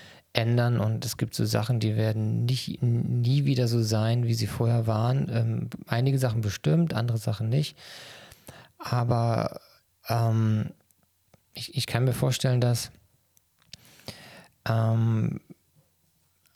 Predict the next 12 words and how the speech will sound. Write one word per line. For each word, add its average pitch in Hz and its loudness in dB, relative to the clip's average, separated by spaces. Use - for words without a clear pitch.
also 113 4
dass, 110 0
dass - -2
man 120 2
jetzt - -2
einfach 135 2
noch 131 4
nicht 123 2
so 123 0
richtig 123 -2
abschätzen 123 -2
kann, 131 2